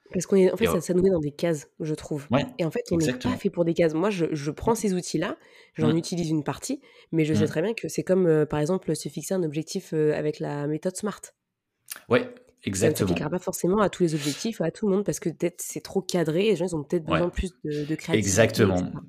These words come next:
Speaker 2: exactement. Et en fait, l'idée, c'est exactement dans ta posture de coach, en tout cas,
Speaker 1: Mm.
Speaker 2: ce qui est la mienne aujourd'hui, c'est que je n'ai pas de méthode toute prête. Alors, ça a été plus difficile parce qu'il a fallu en mettre une dans le livre.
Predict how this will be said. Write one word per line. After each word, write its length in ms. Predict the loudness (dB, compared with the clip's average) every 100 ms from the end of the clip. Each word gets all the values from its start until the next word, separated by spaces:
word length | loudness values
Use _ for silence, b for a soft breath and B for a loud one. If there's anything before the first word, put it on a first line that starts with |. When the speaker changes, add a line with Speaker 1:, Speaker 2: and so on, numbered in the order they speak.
| 0
Speaker 2:
exactement. 720 | 0 0 -4 -4 -4 0 0 4
Et 80 |
en 100 | 4
fait, 380 | 4 4 4 0 -2
l'idée, 580 | 0 4 8 8 8 2
c'est 400 | 2 4 4 4
exactement 640 | 0 2 4 4 6 8 8
dans 100 | 6
ta 140 | 2
posture 640 | 4 4 4 4 6 6 0
de 100 | -4
coach, 420 | 2 2 2 -6
en 40 |
tout 100 | -4
cas, 140 | 0 0
Speaker 1:
Mm. 20 |
Speaker 2:
ce 80 | -2
qui 160 | 0
est 40 | 4
la 100 | 6
mienne 200 | 6 4
aujourd'hui, 440 | 2 0 0 0
c'est 180 | 0 0
que 60 |
je 80 | 2
n'ai 100 | 2
pas 180 | 4 2
de 120 | 4
méthode 640 | 4 4 4 2 2 -2 -8
toute 180 | -12
prête. 340 | -2 -2 0 -4
Alors, 160 | -4 2
ça 100 | 2
a 40 |
été 120 | 2 -4
plus 240 | -4 -6
difficile 520 | -6 -8 -4 0 0
parce 140 | 0 0
qu'il 140 | -2
a 60 | 0
fallu 280 | 2 4
en 60 | 4
mettre 300 | 4 0 -2
une 140 | 0
dans 100 | 0
le 80 | 0
livre. 360 | 0 0 0